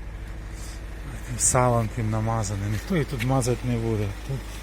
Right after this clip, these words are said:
нам не до цього сала. От. Ну, по цій машині, що робити? Нічого,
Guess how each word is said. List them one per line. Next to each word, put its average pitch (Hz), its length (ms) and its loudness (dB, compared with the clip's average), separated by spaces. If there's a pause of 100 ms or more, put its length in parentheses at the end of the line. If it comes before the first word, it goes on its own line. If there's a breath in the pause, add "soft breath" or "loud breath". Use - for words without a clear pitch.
(880)
нам 120 360 4
не 120 120 4
до 120 120 4
цього 110 360 -2
сала. 110 400 2 (2000)
От. 117 300 6 (180)
Ну, 180 540 12
по 143 100 6
цій 185 240 6
машині, 151 560 6
що 165 240 10
робити? 135 480 8 (1000)
Нічого, 147 640 10